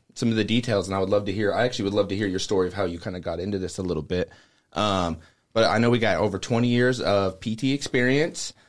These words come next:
the John Bernard myofascial release, um, and right now you're specializing in, uh,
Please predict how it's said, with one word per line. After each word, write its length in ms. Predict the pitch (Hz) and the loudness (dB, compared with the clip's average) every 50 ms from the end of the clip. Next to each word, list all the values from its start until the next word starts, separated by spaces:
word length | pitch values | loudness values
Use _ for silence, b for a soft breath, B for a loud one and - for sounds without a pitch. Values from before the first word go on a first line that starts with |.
| b b b | b b b
the 60 | 95 | -8
John 320 | 92 101 110 110 120 120 | -4 -2 0 0 2 2
Bernard 440 | 120 127 127 127 127 127 127 131 127 | 2 2 4 4 4 4 4 4 4
myofascial 600 | 127 123 117 117 120 - 139 117 113 - - 110 90 | 2 2 0 0 0 2 2 2 2 2 0 0 0
release, 680 | 85 82 85 95 120 151 165 170 165 - - - - b b b b b b b | -2 -4 -4 -2 -2 0 0 0 -2 -4 -6 -8 -10 b b b b b b b
um, 520 | - 92 107 107 107 104 101 98 98 98 107 | -4 -2 0 0 2 2 2 0 0 0 0
and 100 | 107 110 | 0 0
right 160 | 117 123 123 | 0 0 0
now 140 | 117 117 131 | 0 0 0
you're 120 | 131 107 | -2 -2
specializing 680 | 104 - - 110 104 - 110 107 107 107 107 110 110 104 | -4 -2 -2 0 0 0 2 2 2 2 2 0 -2 -2
in, 240 | 101 101 98 98 95 | -2 -2 -2 -2 -2
uh, 420 | 78 82 95 95 92 90 85 95 | -2 -2 0 0 -2 -2 -4 -6